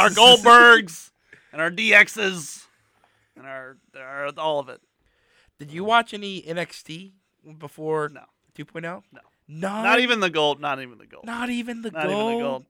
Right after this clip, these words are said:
Speaker 2: When it
Speaker 1: 'Cause
Speaker 2: was,
Speaker 1: I,
Speaker 2: like,
Speaker 1: so
Speaker 2: half
Speaker 1: I,
Speaker 2: the,
Speaker 1: we were talking.
Speaker 2: T M T?
Speaker 1: We were talking about, like, the shows I've been to, and so when we went to that,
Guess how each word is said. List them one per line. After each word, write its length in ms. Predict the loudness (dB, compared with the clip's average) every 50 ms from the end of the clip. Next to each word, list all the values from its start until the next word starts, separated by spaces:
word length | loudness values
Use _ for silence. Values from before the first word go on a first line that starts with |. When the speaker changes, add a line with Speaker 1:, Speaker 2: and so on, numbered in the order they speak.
| _ _
Speaker 2:
When 160 | -12 -4 0
it 40 | 2
Speaker 1:
'Cause 100 | 4 6
Speaker 2:
was, 100 | 8 8
Speaker 1:
I, 60 | 8
Speaker 2:
like, 160 | 8 6 4
Speaker 1:
so 80 | 6 6
Speaker 2:
half 280 | 8 8 8 6 6
Speaker 1:
I, 0 |
Speaker 2:
the, 240 | 4 2 2 0 0
Speaker 1:
we 120 | 0 2 4
were 120 | 6 6
talking. 180 | 6 8 6 6
Speaker 2:
T 40 | 6
M 20 |
T? 60 | 4 0
Speaker 1:
We 60 | -2
were 80 | -2
talking 200 | 0 0 -2 0
about, 160 | 0 0 0 -2
like, 260 | -2 -6 -8 _ _ _ _
the 120 | -20 -20 -16
shows 280 | -12 -10 -8 -8 -10
I've 120 | -12 -16 -16
been 180 | -18 -20 -18
to, 220 | -18 -18 -18 -18 -18
and 180 | -20 -20 -20 -18
so 120 | -16 -14
when 140 | -12 -8 -6
we 120 | -4 -2
went 200 | -2 -2 -2 -4
to 60 | -2
that, 200 | -2 -2 -2 -2